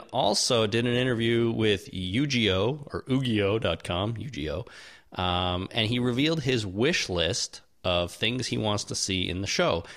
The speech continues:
Now, everything that he lists, we kinda know it's gonna happen already. Uh, so he's really just reiterating things that we, we already know.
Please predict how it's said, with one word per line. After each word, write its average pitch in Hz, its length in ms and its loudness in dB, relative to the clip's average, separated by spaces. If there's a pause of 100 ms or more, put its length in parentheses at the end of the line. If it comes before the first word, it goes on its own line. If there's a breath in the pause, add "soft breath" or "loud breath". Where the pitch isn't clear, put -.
(120 loud breath)
Now, 117 460 2 (720 loud breath)
everything 180 640 2 (680)
that 123 160 2
he 117 140 4
lists, 117 460 2
we 117 120 0
kinda 123 400 0
know 101 600 2 (600)
it's - 160 -4
gonna 95 160 0
happen 85 580 -2
already. 80 800 -4
Uh, 80 300 -4
so 95 240 0
he's 107 160 2
really 139 320 4
just 104 200 2
reiterating 87 800 0 (460)
things 92 240 -2
that - 160 -4
we, 85 160 -2
we 90 160 0
already 85 260 2
know. 85 360 0